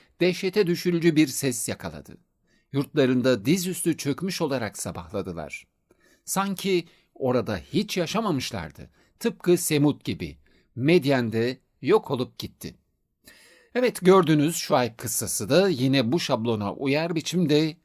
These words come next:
anlatıldı. Biz yine, e, doksan altıncı ayetten itibaren devam edelim. Yüz ikiye kadar Musa'nın kıssası anlatılacak fakat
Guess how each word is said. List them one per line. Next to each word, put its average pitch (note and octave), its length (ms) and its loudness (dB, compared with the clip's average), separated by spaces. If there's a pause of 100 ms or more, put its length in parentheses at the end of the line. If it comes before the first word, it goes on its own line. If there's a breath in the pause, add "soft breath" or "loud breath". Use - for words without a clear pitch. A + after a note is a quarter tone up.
anlatıldı. F2+ 600 -6 (280)
Biz F#3 240 2
yine, G#3 520 0
e, C3+ 460 4
doksan C#3 320 0
altıncı D#3+ 480 0
ayetten C3+ 380 -2
itibaren A2+ 580 -2
devam D3+ 300 0
edelim. F#3 500 0
Yüz C3+ 280 2
ikiye D3 340 -2
kadar A#2 300 -2
Musa'nın G3 760 0
kıssası - 540 -6
anlatılacak C#3 640 -4
fakat G#3 260 -4